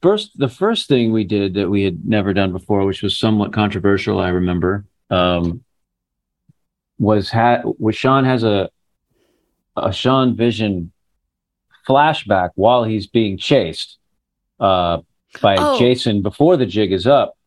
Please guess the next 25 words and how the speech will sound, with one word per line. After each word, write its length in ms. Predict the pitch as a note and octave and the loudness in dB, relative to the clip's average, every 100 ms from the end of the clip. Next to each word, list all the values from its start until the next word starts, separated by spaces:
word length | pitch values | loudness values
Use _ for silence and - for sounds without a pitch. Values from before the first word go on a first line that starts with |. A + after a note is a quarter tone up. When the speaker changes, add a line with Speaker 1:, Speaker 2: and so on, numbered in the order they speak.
| _ | _
Speaker 2:
Right. 300 | F#3+ D#3+ - _ _ _ _ _ - | -6 -6 -6 _ _ _ _ _ -4
Speaker 1:
And 400 | A#2+ A#2+ A#2 A2 - _ _ _ _ _ _ | 0 2 2 -2 -8 _ _ _ _ _ _
we 240 | A#2+ A2+ A#2 | -2 0 0
sh-, 380 | - - - - | -6 -14 -14 -6
we 220 | A2 A#2+ | 0 0
did 200 | A2 C#3+ | 2 2
it 120 | D3+ | 4
in 120 | C#3+ C3 | 2 2
a 80 | |
way 180 | B2 C3 | 2 2
we 160 | B2 B2 | 2 2
had 100 | A2+ | 0
never 260 | C3 A2 | -2 -2
done 260 | G#2 C3 B2+ | -2 0 0
before. 640 | G#2+ - G2+ G2 G#2+ A#2 _ _ - | -4 -4 -2 0 0 -4 _ _ -2
Um, 580 | F#2+ F#2+ F#2 F2+ F2+ _ - | 0 0 -2 -4 -6 _ -4
and 120 | G#2 | 0
we 140 | G#2 G#2+ | 2 2
also 360 | A#2 A#2+ A#2 | 0 0 0
used, 680 | A2 G#2 A2 A2 G#2+ - - _ _ _ _ _ _ _ - | 0 2 2 2 -2 -6 -20 _ _ _ _ _ _ _ -6
uh, 260 | G#2 G2 F2+ | -2 0 -2
sound 360 | - C3+ C3 A#2 | 0 0 2 0
effects 520 | A#2+ A2 G#2 - - - | 0 -2 -2 -8 -16 -4
from 540 | A2 G#2+ G2+ G2 F#2+ _ _ - | -2 0 -2 -4 -8 _ _ -4
the 180 | G#2 | -2